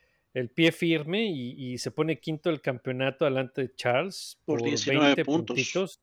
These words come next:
Speaker 1: diecinueve puntitos que son, pues, bastante, bastante respetables, ¿no? Sólido, rápido.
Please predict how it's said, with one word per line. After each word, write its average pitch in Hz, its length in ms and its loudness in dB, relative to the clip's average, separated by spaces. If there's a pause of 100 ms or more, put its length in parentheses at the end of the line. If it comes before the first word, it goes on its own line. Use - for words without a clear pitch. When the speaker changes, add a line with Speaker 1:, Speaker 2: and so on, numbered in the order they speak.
Speaker 1:
diecinueve 151 540 4
puntitos 143 720 -8
que 123 120 -14
son, 131 380 -8
pues, 104 240 -14
bastante, 139 760 -2
bastante 117 480 -4
respetables, 127 840 -2
¿no? 135 180 -8
Sólido, 143 640 -2 (300)
rápido. 151 720 2